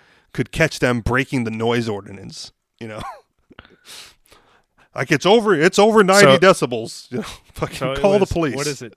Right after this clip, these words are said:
Speaker 2: tw-, twenty, twenty feet or a hundred feet?
Speaker 1: I, you know, I couldn't even. Okay, I, I know for, uh, cars at least, 'cause
Speaker 2: So,
Speaker 1: I
Speaker 2: like,
Speaker 1: got, I
Speaker 2: a hundred
Speaker 1: got
Speaker 2: feet,
Speaker 1: busted.
Speaker 2: right?
Speaker 1: It's a hundred feet.
Speaker 2: Yeah.
Speaker 1: Um, I don't know about in person, but
Speaker 2: Yeah.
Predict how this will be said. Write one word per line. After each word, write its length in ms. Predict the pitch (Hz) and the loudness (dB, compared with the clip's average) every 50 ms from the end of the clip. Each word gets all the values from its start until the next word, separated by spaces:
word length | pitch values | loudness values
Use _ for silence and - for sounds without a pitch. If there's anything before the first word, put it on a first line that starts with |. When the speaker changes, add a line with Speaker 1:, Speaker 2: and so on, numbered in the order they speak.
| - - | -20 -20
Speaker 2:
tw-, 180 | 147 139 123 _ _ _ - | -18 -18 -20 _ _ _ -20
twenty, 300 | - - 127 131 147 156 _ _ _ - | -16 -14 -12 -12 -12 -14 _ _ _ -20
twenty 280 | - 127 131 143 147 | -16 -14 -12 -12 -14
feet 200 | - - 143 139 | -14 -12 -12 -12
or 100 | 113 101 101 | -12 -12 -14
a 40 | |
hundred 260 | 104 120 110 98 - _ | -14 -14 -16 -16 -18 _
feet? 240 | - 90 90 - _ _ _ _ _ _ _ _ _ - - - | -20 -20 -20 -20 _ _ _ _ _ _ _ _ _ -12 -4 0
Speaker 1:
I, 200 | 151 139 123 117 | 0 0 0 -2
you 80 | 113 120 | -6 -8
know, 120 | 117 110 | -6 -6
I 80 | 113 113 | -6 -6
couldn't 260 | - - 120 107 110 | -6 -6 -6 -6 -8
even. 220 | 110 107 110 107 - _ _ _ _ _ - | -12 -14 -14 -18 -20 _ _ _ _ _ -6
Okay, 200 | 143 - 123 - - | -4 -4 -4 -4 -2
I, 240 | 117 127 131 139 - - | 0 0 0 -2 -4 -6
I 120 | 113 113 120 | -4 -4 -2
know 240 | 127 135 151 170 | 0 2 2 2
for, 460 | 160 - - 156 143 131 127 123 117 - - | 0 0 0 2 2 4 2 0 -2 -4 -8
uh, 80 | 107 - | -10 -10
cars 520 | - - - 185 185 139 - 101 - - - | -10 -8 -6 -4 -4 -4 -6 -10 -18 -16 -14
at 120 | 120 107 | -14 -14
least, 200 | 101 101 101 - | -14 -14 -16 -14
'cause 120 | - 117 107 | -12 -10 -10
Speaker 2:
So, 60 | 110 | -8
Speaker 1:
I 40 | 110 | -6
Speaker 2:
like, 200 | 113 113 113 - | -6 -6 -6 -6
Speaker 1:
got, 20 | |
I 40 | 104 | -6
Speaker 2:
a 20 | 104 | -8
hundred 160 | 123 110 101 | -8 -6 -8
Speaker 1:
got 120 | 113 110 107 | -8 -10 -10
Speaker 2:
feet, 60 | - | -8
Speaker 1:
busted. 240 | 117 117 - - 120 101 | -8 -8 -8 -8 -12 -12
Speaker 2:
right? 80 | - - | -12 -14
Speaker 1:
It's 160 | 117 - - | -14 -12 -8
a 40 | - | -6
hundred 300 | - 156 156 117 104 - | -4 -4 -4 -6 -8 -14
feet. 240 | - - _ _ _ _ _ _ _ _ _ _ _ _ - | -18 -20 _ _ _ _ _ _ _ _ _ _ _ _ -16
Speaker 2:
Yeah. 100 | 107 95 | -14 -14
Speaker 1:
Um, 340 | - - 110 104 104 104 107 - | -12 -10 -10 -10 -10 -12 -10 -6
I 80 | - 120 | -4 -2
don't 120 | 131 127 | -2 -2
know 120 | 123 123 120 | -2 -2 -4
about 280 | 113 113 107 107 - _ | -4 -6 -8 -10 -12 _
in 120 | - 107 107 | -16 -16 -14
person, 440 | - - 107 104 - - - - - _ _ _ _ _ _ _ _ _ _ _ - | -12 -12 -14 -14 -14 -18 -20 -20 -20 _ _ _ _ _ _ _ _ _ _ _ -12
but 220 | - 113 110 101 - | -10 -8 -8 -10 -12
Speaker 2:
Yeah. 180 | - 90 87 | -14 -14 -14